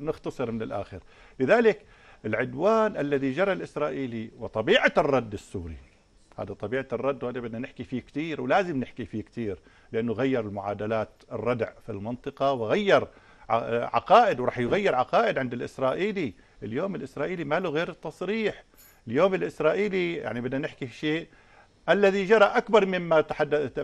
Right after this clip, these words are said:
تم الحديث عنه في الإعلام. الذي جرى تابع الإعلام الأردني وتابع الإعلام الإسرائيلي، تعرف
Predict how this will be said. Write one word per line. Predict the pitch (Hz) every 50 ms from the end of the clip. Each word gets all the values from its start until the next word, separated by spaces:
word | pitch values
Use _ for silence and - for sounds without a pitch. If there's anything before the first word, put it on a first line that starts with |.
| 127 - -
تم | 156 151 147 143
الحديث | - - 127 127 135 131 -
عنه | 120 123 117
في | 110 -
الإعلام. | 117 113 107 104 110 107 101 90 - _ _ _ _ _ _ _ _ _ - - - - - -
الذي | 175 196 202 190 190 185
جرى | 165 202 220 214 190 170
تابع | - 202 202 208 202 185
الإعلام | 170 170 151 151 170 185 190 170
الأردني | 175 180 185 180 170 143 143 127
وتابع | 131 127 170 180 196 196 185
الإعلام | 175 170 156 156 165 180 185 180
الإسرائيلي، | 175 165 - - - 165 170 180 185 185 185
تعرف | 170 - 214 190 196 196 202 185 - -